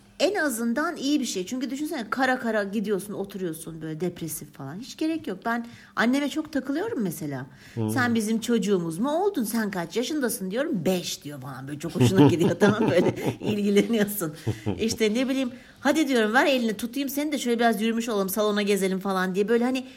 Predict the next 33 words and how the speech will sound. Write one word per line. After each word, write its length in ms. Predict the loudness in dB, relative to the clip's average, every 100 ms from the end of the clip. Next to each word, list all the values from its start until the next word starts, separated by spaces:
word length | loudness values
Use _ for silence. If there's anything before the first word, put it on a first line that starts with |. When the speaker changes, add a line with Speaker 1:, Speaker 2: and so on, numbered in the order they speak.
| -8
Speaker 1:
onlara 300 | -2 0 0 -2
hep 100 | -4
odaklandığın 720 | -2 0 0 -2 -4 -2 -2 -2
zaman 220 | -2 0
babam 280 | 0 0 -2
da 80 | 0
böyle 180 | 0
bıyık 200 | 0 -2
altından 540 | -2 -4 -4 -4 -2 -4
gülüyor. 300 | -4 -4 -4
Çok 240 | -6 -4
böyle 300 | -2 -2 -4
Speaker 2:
Hmm. 100 | -8
Speaker 1:
şey 240 | -6 -6 -6 -6
sevmez 440 | -2 -2 -2 -4 -8 -20 -20 -4
böyle 220 | 0 2
hareketleri, 640 | 0 0 -2 -2 -4 -2 0
hatta 320 | -2 0 0
Speaker 2:
Hmm. 80 | 2
Speaker 1:
bazen 300 | 0 -2 -6 -10 -20 -12
sulu 340 | -4 2 2
falan 420 | 2 0 0 0
diye 200 | 0 0
ta-, 320 | 0 2 2 4
tabir 400 | 2 2 0 0
eder. 380 | 0 0 0 -4
Speaker 2:
<laughs> 460 | -20 -20 -20 -12 -4
Speaker 1:
Ee, 280 | -2 -2 -4 -18 -8
ama 220 | -2 0 0
oturamam 440 | -2 0 0 0 -2
öyle 240 | 0 0
kös 260 | -4 -6 -6
kös. 420 | -4 -4 -6 -14